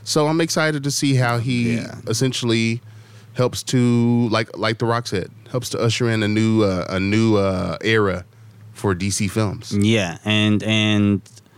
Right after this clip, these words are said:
Speaker 2: I think based on what he's done so far,
Speaker 1: Mm-hmm. He's
Speaker 2: it's in
Speaker 1: proven
Speaker 2: good
Speaker 1: he can.
Speaker 2: hands.
Speaker 1: Yeah, I'm saying
Speaker 2: Yeah.
Speaker 1: he's proven he can, for sure.
Speaker 2: 'Cause even, like, you know, before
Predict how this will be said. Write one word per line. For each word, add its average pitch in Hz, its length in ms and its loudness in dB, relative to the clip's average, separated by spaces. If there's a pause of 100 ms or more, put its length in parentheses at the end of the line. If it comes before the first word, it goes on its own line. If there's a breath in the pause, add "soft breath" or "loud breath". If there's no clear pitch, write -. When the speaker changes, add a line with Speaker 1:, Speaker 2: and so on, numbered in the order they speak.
(280 soft breath)
Speaker 2:
I 107 120 2
think 139 440 2
based 117 300 0
on 113 180 2
what 101 140 2
he's 95 200 -2
done 101 320 2
so 98 260 0
far, 110 460 0
Speaker 1:
Mm-hmm. 123 520 0 (1300)
He's 107 220 0
Speaker 2:
it's 110 100 2
in 117 160 4
Speaker 1:
proven - 160 2
Speaker 2:
good - 20 0
Speaker 1:
he 107 60 2
can. - 160 2
Speaker 2:
hands. 90 120 -2
Speaker 1:
Yeah, 98 220 0
I'm 101 100 -4
saying 107 100 4
Speaker 2:
Yeah. 101 160 2
Speaker 1:
he's 95 80 -2
proven 180 300 2
he 190 80 2
can, 160 200 0 (200)
for - 120 -6
sure. 160 320 2 (300 loud breath)
Speaker 2:
'Cause 120 180 0
even, 156 460 4
like, 107 220 0 (180)
you 120 100 4
know, 95 160 2
before 113 680 2